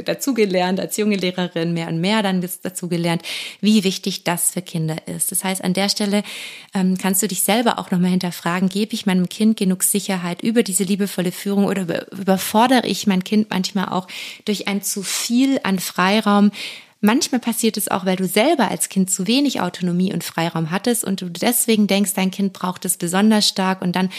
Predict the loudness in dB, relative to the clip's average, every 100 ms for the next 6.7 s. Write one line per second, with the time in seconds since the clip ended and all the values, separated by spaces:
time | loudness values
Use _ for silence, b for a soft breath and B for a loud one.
0 | B B -12 -6 0 0 0 -4 -2 0
1 | -2 -4 -8 -6 -4 -4 -6 -4 -4 -4
2 | -6 -6 -4 -4 -4 -4 -6 -8 -8 -6
3 | -6 -6 -8 -8 -8 -10 -12 -6 -6 -6
4 | -10 -14 -16 -18 -20 _ _ _ _ _
5 | _ _ _ _ _ -20 _ -2 0 2
6 | 4 4 2 -2 0 0